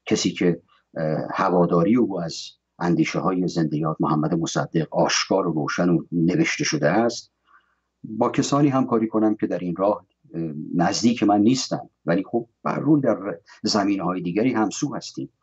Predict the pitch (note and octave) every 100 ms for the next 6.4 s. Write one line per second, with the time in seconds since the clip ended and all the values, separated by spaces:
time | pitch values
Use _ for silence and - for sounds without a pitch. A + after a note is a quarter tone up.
0 | - _ _ _ _ _ - F#2 A#2 C#3+
1 | C#3+ D#3 D#3 C3+ A#2+ A#2+ G#2+ G#2+ G2+ F#2+
2 | B2+ - F2 C#2 - - E2 D#2+ D2 G2
3 | F2 G2+ A2 G#2+ F#2 F2 E2 E2 E2+ E2
4 | E2+ G#2+ G#2+ E2 D#2 D2 E2+ D#2 D2+ F#2+
5 | G2 E2+ D2+ C#2+ C#2+ D2+ E2 G#2+ F#2 F2+
6 | D#2 D2 F2 E2